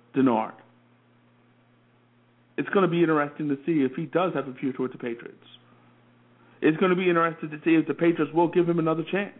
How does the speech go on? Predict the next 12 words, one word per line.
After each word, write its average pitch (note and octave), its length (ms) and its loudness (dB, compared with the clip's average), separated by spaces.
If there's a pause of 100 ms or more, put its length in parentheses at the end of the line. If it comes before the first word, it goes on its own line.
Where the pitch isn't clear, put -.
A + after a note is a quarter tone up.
(2250)
With C#3 240 0
all D3+ 180 4
the E3+ 100 2
things E3+ 280 2
that E3 100 4
are D#3 80 4
going D#3 260 2
on D3 220 0
right C3 160 0
now, B2 360 -6 (1160)
I'd D3+ 180 2
be D3+ 80 0